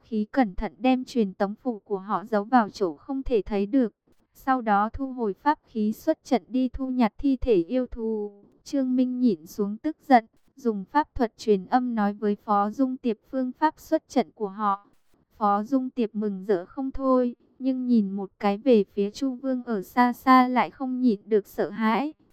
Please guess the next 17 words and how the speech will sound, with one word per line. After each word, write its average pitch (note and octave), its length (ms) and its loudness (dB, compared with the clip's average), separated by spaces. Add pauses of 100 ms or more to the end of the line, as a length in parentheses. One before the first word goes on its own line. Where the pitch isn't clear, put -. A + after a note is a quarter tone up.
(300)
Tâm B3+ 240 0
niệm G3+ 220 0
của G#3 180 -4
nàng F#3+ 400 -2
vừa G3 200 2
chuyển, F#3+ 360 2 (320)
cũng F#3+ 200 -14
cẩn G3 240 0
thận E3+ 300 -6
tụ G#3 200 -4
thanh C4 240 -2
truyền G#3 280 -2
âm A#3+ 300 0
nói G#3 180 0
với G#3 220 -2
Trương B3+ 360 -2
Minh, B3+ 300 0